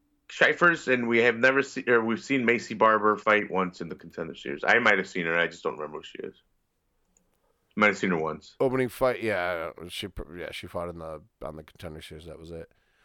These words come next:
Speaker 2: Opening fight of the main card. Why the fuck is Louis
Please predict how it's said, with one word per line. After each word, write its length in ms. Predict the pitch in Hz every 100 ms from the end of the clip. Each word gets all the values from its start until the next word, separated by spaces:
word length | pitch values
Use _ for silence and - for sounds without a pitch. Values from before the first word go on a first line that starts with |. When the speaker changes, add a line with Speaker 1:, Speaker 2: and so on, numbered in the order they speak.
| _ _ _
Speaker 2:
Opening 280 | 123 139 151
fight 240 | 123 143 135
of 60 |
the 60 | 127
main 240 | 127 127
card. 240 | 135 127 120
Why 160 | 151
the 140 | 175 117
fuck 540 | - - 151 175 175 _
is 180 | 143 135
Louis 580 | 123 151 156 147 139 123